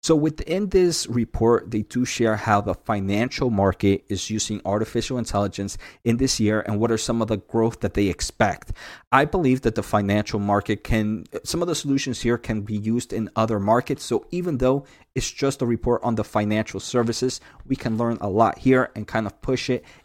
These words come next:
into other markets that we might invest in. The first thing that they do mention is that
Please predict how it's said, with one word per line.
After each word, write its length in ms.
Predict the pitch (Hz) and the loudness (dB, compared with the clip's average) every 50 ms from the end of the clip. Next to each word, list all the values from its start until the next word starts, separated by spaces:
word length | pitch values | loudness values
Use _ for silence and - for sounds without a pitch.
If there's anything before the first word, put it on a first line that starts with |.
| - | -4
into 380 | 147 135 127 - - 135 123 - - | -2 -2 -2 -2 -4 -4 -4 -2 0
other 240 | 101 104 101 101 98 | 0 2 2 2 0
markets 480 | 98 95 98 92 90 - - 98 - - | 0 0 0 0 0 -2 -6 -10 -6 -4
that 200 | 98 90 - - | -4 -4 -4 -4
we 140 | 101 98 | -6 -4
might 240 | 87 85 87 85 - - | -4 -2 -4 -4 -6 -8
invest 460 | 98 87 82 - 60 - - - - - | -8 -10 -8 -8 -8 -8 -8 -10 -8 -2
in. 280 | - 120 117 104 - - _ - | 0 2 2 2 0 -2 _ -8
The 40 | - | -8
first 340 | - - 226 247 233 - - | -2 2 2 2 2 2 0
thing 120 | 123 110 | -2 2
that 180 | 113 104 - - | 2 2 4 4
they 120 | 107 104 | 2 2
do 200 | 95 - 120 113 | 2 2 2 4
mention 380 | 104 101 95 - - 110 104 - | 4 4 2 2 0 -2 -2 0
is 260 | - 113 107 101 - | 2 2 2 2 2
that 300 | - 107 101 98 - - | 2 4 4 4 2 0